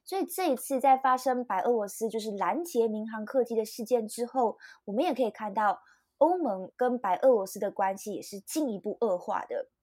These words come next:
欧盟的主席冯德莱恩就表示说，白俄罗斯这样子的一个举动是完全没有办法被接受的。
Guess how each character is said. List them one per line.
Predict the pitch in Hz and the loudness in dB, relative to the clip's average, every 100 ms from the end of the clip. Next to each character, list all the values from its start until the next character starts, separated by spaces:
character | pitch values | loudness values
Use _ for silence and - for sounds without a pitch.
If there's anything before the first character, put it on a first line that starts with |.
| _ _ _ _ _ - | _ _ _ _ _ 6
欧 | 269 | 8
盟 | 277 247 | 8 2
的 | 226 | 0
主 | 190 170 | 0 -10
席 | - 214 - | -6 -6 -6
冯 | 208 202 | -6 -4
德 | 214 | 0
莱 | 185 190 | 0 2
恩 | 214 208 | 0 0
就 | 247 | -2
表 | 233 175 165 | -2 -6 -8
示 | - 233 | -6 -4
说， | 233 226 226 - - _ - | 2 2 0 -6 -20 _ -2
白 | 196 202 | 0 4
俄 | 254 | 6
罗 | 240 196 | 6 2
斯 | - 226 | -4 -2
这 | 285 | 0
样 | 247 214 | 0 -2
子 | 170 | -6
的 | 185 | 0
一 | |
个 | 220 | 0
举 | 220 - | -2 -6
动 | 220 214 | -4 -4
是 | - 208 | -4 -2
完 | 196 285 | 0 -2
全 | 339 | -2
没 | 302 | -2
有 | 262 | 0
办 | 254 | -2
法 | 247 180 | -2 -4
被 | 214 | -4
接 | 196 240 233 | 0 2 2
受 | - 208 | 2 -4
的。 | - 113 | -2 -6